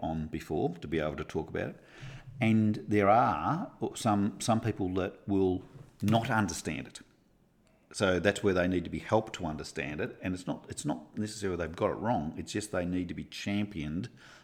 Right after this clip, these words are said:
to understand on the biggest days, the joined collective will get you there,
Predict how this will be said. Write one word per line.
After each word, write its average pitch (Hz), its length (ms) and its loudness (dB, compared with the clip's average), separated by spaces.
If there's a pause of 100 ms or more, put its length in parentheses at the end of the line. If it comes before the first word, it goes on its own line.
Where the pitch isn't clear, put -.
to 98 80 -4
understand 90 400 0
on 87 120 0
the 80 60 -4
biggest 104 440 -4
days, 87 580 0 (260)
the 80 100 -4 (180)
joined 101 360 2
collective 82 460 -4
will 76 100 -8
get 87 180 -2
you 85 140 -4
there, 76 320 -4